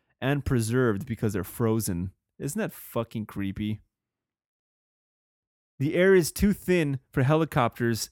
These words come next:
to go up there and get 'em down. And it's too difficult to bring them down physically, like, you know, trying to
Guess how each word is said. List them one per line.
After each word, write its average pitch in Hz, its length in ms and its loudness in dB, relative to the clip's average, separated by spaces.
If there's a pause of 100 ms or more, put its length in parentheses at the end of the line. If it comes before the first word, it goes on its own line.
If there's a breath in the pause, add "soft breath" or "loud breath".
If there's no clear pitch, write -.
to 131 100 -2
go 123 180 4
up 127 160 2
there 120 200 2
and 110 140 -2
get 113 120 -2
'em 101 120 -4
down. 101 340 -4 (460)
And 131 460 0 (680)
it's 139 140 -6
too 175 140 2
difficult 143 640 0
to 147 100 2
bring 139 240 2
them 135 160 2
down 123 240 2
physically, 110 680 0
like, 107 240 -4
you 113 60 0
know, 98 220 -2
trying 110 200 -2
to 104 100 -4